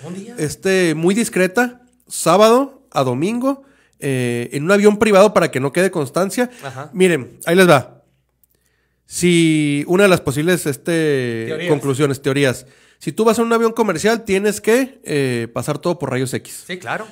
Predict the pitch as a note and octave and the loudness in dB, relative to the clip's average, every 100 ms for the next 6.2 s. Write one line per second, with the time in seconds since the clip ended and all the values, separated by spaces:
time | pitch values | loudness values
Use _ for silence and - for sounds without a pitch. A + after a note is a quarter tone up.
0 | - - E3 A3+ B3 G#3+ G3+ D#3 - - | -14 -6 0 0 0 2 4 4 -2 -12
1 | - F#3+ F3 C4+ D#4 B3 F#3+ D3 B3 C4+ | -6 -2 4 4 4 2 2 4 2 2
2 | A3+ B3+ G3 E3 B2+ G#2 _ _ _ - | -2 -2 0 0 -2 -12 _ _ _ -6
3 | D#3 F#3+ G3 G#3+ G#3 G#3 F3 D3+ C3 D#3 | -2 -2 -2 -2 -2 -2 -2 -2 -4 -6
4 | A3 A#3+ A3 A#3 A3+ F3+ G3+ A3+ G3 E3+ | -6 -4 -2 0 2 0 0 -2 0 0
5 | G#3+ G#3+ F#3+ E3 - D3 A#3 G#3+ A3 A#3 | 0 -2 -4 -4 -2 0 2 2 0 0
6 | G3 | -2